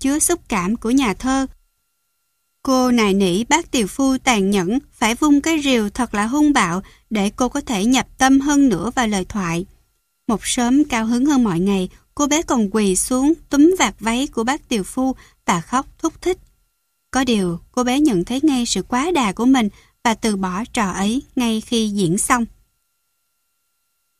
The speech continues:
"Không phải thế, thật là ngu ngốc quá đi," Emma Jane nhỉ, nhưng kiểu đó có thể sẽ hợp với câu chuyện này. "Chuyện cho con thêm ba hạt ngô. Cậu làm mẹ, còn tớ sẽ làm đứa trẻ Ireland đói khát.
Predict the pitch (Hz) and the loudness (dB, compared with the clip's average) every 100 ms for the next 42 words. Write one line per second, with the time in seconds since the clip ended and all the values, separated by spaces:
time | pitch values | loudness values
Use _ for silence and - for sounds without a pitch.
0 | _ _ - 262 190 190 285 277 339 392 | _ _ 0 2 0 -2 0 0 0 -4
1 | _ - 233 208 196 180 240 262 311 - | _ -4 -2 -2 -4 0 2 2 0 -2
2 | 302 339 370 302 277 - _ _ - 240 | -4 -2 0 0 -2 -8 _ _ -2 0
3 | 233 226 247 233 220 185 285 - _ _ | 0 0 0 0 2 0 0 -4 _ _
4 | 269 262 254 - 190 233 247 302 349 294 | 2 2 2 0 -4 -2 -2 -2 -6 -4
5 | 226 - 269 247 - 285 294 285 254 185 | -4 -4 -2 -4 -4 -6 -4 -6 -4 -4
6 | 190 214 202 - _ _ _ _ _ _ | -2 -2 -2 -6 _ _ _ _ _ _
7 | 240 185 185 202 - 277 285 - 269 269 | 0 2 0 -2 -2 0 -2 0 0 2
8 | 262 - - 277 277 262 277 180 190 - | -2 -6 -4 0 2 2 0 0 -4 -2
9 | 254 262 - _ _ _ _ - 220 240 | 0 0 -4 _ _ _ _ -4 -2 0
10 | 226 220 190 185 220 226 208 262 294 285 | 0 0 0 0 -4 -6 -4 -2 -2 -2
11 | 262 196 190 262 339 - 220 180 202 262 | 0 0 -2 -2 -2 -2 -4 -2 -4 -4
12 | 247 240 247 240 233 262 302 311 339 | -2 -2 0 -2 0 -2 -4 -4 -4